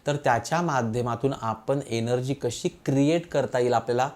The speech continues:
त्याचा विचार करणार आहोत. तो महत्त्वाचा व्हिडिओ असणार आहे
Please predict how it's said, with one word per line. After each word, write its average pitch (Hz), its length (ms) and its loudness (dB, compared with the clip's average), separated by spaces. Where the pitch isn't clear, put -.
त्याचा 120 320 0
विचार 117 420 0
करणार 107 400 0
आहोत. 117 280 4
तो 135 60 6
महत्त्वाचा 139 720 2
व्हिडिओ 120 320 2
असणार 117 320 0
आहे 113 280 2